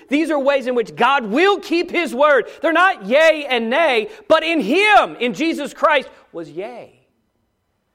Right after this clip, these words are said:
For all the promises of God in him, in Christ, are yea or yes and amen.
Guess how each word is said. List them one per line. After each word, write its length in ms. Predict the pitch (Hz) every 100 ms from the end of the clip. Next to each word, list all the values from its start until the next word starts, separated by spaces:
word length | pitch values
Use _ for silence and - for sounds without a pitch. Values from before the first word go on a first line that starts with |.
| _ _ _
For 180 | 262
all 320 | 294 359 427 415
the 100 | 427
promises 640 | - 294 277 262 247 208
of 140 | 214
God 340 | 175 220 208 202
in 360 | 302 277 240 196 - _
him, 320 | 262 202 143
in 220 | 208 233
Christ, 480 | - 240 185 175 339 - - -
are 300 | 269 233 208
yea 500 | 175 214 302 247 226
or 200 | 254 214
yes 600 | 190 190 311 269 226 - - -
and 300 | 254 247 240
amen. 840 | - 285 320 302 339 294 180 117